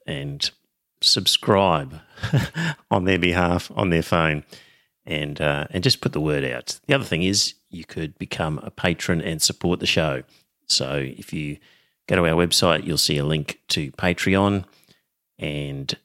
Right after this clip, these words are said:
there are some different options for subscribing and paying per episode. And really, the amount that you pay depends on what you get from the podcast. So there's different levels ranging from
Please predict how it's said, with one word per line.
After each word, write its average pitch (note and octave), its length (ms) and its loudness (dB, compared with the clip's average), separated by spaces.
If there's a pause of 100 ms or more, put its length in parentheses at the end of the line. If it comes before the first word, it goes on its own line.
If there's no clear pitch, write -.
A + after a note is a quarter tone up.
there D2+ 180 -2
are D2 100 -4
some - 200 2
different - 360 -2
options - 500 0
for D#2+ 540 0 (800)
subscribing A2+ 680 2
and - 220 -12
paying E2+ 300 -2
per F2 180 0
episode. C#2 760 0 (260)
And D2 140 -12
really, D#2+ 520 -2 (640)
the - 80 0
amount C#3 320 0
that - 360 -4
you A2 180 -2
pay A2+ 380 -2
depends G#2 480 -2
on G2 400 0 (200)
what G2 280 -2
you A#2+ 100 -2
get G#2 180 -2
from A2 160 -4
the G2+ 100 0
podcast. - 920 0
So E2 240 0
there's D#2 240 -6
different E2+ 420 -4
levels F2 520 0
ranging E2 580 -2
from E2 640 -4